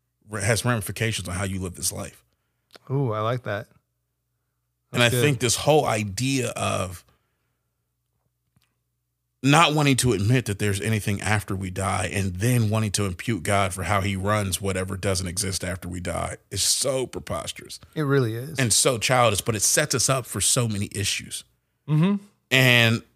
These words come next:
Speaker 1: getting a proper understanding of things is the number one thing that we have to do, which is why rule number one is educate yourself,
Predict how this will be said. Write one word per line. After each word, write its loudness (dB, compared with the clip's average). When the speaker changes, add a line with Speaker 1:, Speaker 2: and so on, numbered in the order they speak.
Speaker 1:
getting 4
a 0
proper 0
understanding -2
of -8
things -6
is -6
the -6
number -2
one -6
thing -8
that -8
we -8
have -8
to -12
do, -6
which -10
is -6
why -2
rule -2
number -4
one -2
is -6
educate -6
yourself, -8